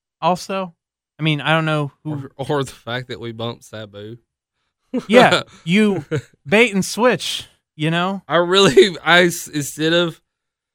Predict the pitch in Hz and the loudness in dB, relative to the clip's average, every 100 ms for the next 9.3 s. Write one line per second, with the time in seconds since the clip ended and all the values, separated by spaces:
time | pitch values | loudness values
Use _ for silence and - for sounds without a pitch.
0 | _ _ _ _ _ - _ - 233 302 | _ _ _ _ _ -20 _ -2 2 4
1 | 220 156 175 147 143 131 131 120 131 127 | 2 2 -2 -2 -2 -2 -4 -2 0 0
2 | 117 117 107 117 104 - - 113 98 113 | -2 -4 -4 -6 -8 -10 -14 -12 -12 -12
3 | 117 131 147 101 _ _ _ _ _ 226 | -4 -2 -2 -4 _ _ _ _ _ -8
4 | 220 127 113 123 110 78 104 _ _ _ | -4 -4 -4 -6 -6 -8 -16 _ _ _
5 | _ _ _ _ _ _ _ _ _ _ | _ _ _ _ _ _ _ _ _ _
6 | _ _ _ 220 226 196 156 165 - 147 | _ _ _ -12 -2 -2 0 -2 -2 -4
7 | 135 202 120 - - 190 151 156 156 139 | -2 -2 -2 -10 -8 -6 -2 0 2 2
8 | 185 123 - 120 123 117 113 107 - - | 0 -2 -8 -10 -10 -10 -10 -10 -16 -12
9 | 107 104 104 | -10 -10 -10